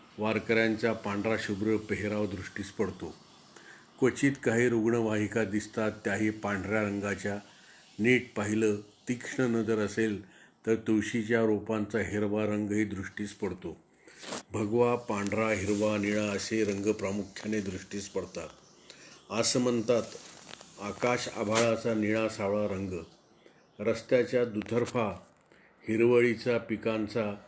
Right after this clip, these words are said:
विविध छटांमधील हिरवा रंग, रस्त्याच्या मधून पुढे पुढे धावणारा वारकऱ्यांच्या रांगेतील झेंड्यांचा भगवा आणि पेहरावाचा पांढरा रंग मन मोहून घेतो.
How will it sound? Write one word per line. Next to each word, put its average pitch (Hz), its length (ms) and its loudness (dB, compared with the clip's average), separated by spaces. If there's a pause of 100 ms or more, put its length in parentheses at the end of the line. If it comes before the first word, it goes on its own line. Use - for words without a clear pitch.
(380)
विविध 117 420 4 (200)
छटांमधील 113 640 0
हिरवा 104 380 0
रंग, 98 340 -4 (760)
रस्त्याच्या 127 600 2
मधून 117 580 4
पुढे 113 360 4
पुढे 123 340 0
धावणारा 110 560 0
वारकऱ्यांच्या 104 800 0
रांगेतील 104 640 -2 (640)
झेंड्यांचा 117 640 4
भगवा 101 580 2 (460)
आणि 110 440 2 (300)
पेहरावाचा 113 760 2
पांढरा 107 540 0
रंग 104 420 0 (440)
मन 117 280 4
मोहून 110 460 2
घेतो. 92 520 -4